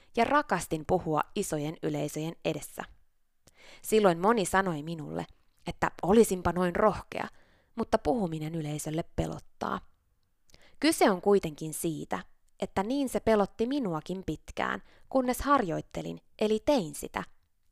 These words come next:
ja harjoittelin, eli tein sitä. Ja sitten esiintymisestä tuli minua eniten innostavin asia maailmassa. Mutta nyt tätä kirjoittaessani edellisestä live-esiintymisestäni on mennyt vuosia,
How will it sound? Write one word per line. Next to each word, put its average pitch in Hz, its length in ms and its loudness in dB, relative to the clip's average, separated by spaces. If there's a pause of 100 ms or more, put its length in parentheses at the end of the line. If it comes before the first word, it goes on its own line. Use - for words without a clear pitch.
ja 180 80 2
harjoittelin, 160 760 -2 (360)
eli 277 180 2
tein 202 320 2
sitä. - 280 -10 (600)
Ja 240 60 -2
sitten 247 400 0
esiintymisestä 165 720 -2
tuli 220 280 0
minua 226 400 0
eniten 208 500 0
innostavin 170 640 -6
asia 175 360 -4
maailmassa. 156 680 -6 (1400)
Mutta 220 260 2
nyt 302 320 -2 (100)
tätä 277 300 4
kirjoittaessani 165 1000 -4
edellisestä 175 640 2
live-esiintymisestäni 165 1200 -4
on 214 100 -4
mennyt 240 360 -2
vuosia, 156 500 -2